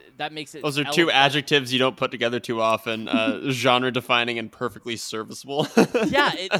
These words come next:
Speaker 1: and that's what it is.
Speaker 2: Yeah,
Speaker 1: Like,
Speaker 2: yeah.
Speaker 1: it, I, I, as soon as I s-, I was like, it, this is basically genre-defining, but it is not an excellent film.
Speaker 2: Yeah,
Speaker 1: Uh,
Speaker 2: the
Speaker 1: but this is,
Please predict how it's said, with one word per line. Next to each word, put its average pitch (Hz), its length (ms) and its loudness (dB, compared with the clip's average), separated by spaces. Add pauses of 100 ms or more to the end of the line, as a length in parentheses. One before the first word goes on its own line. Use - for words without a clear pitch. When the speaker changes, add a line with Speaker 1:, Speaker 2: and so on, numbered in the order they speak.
Speaker 1:
and 208 120 -2
that's 233 200 2
what 330 200 2
it 220 80 2
is. 262 320 -6
Speaker 2:
Yeah, 151 100 0
Speaker 1:
Like, 180 200 -6
Speaker 2:
yeah. 123 160 2
Speaker 1:
it, 110 80 -6 (100)
I, 170 180 -8
I, 247 140 0
as 226 140 -4
soon 233 100 -6
as 254 120 -6
I 226 80 -2
s-, - 220 -10 (140)
I 170 100 -6
was 135 120 -8
like, 156 160 -8
it, - 140 0 (140)
this 190 260 0
is 214 380 -4 (140)
basically 160 640 -10 (1040)
genre-defining, 165 1080 -6
but 139 140 -8
it 131 120 -10
is 135 220 -12
not 135 640 -4 (100)
an 143 180 -8 (160)
excellent 160 600 -4
film. 185 400 -8 (380)
Speaker 2:
Yeah, 120 180 6
Speaker 1:
Uh, 127 260 0
Speaker 2:
the 131 80 -2
Speaker 1:
but 143 220 -6 (140)
this 156 240 -10
is, 170 180 -14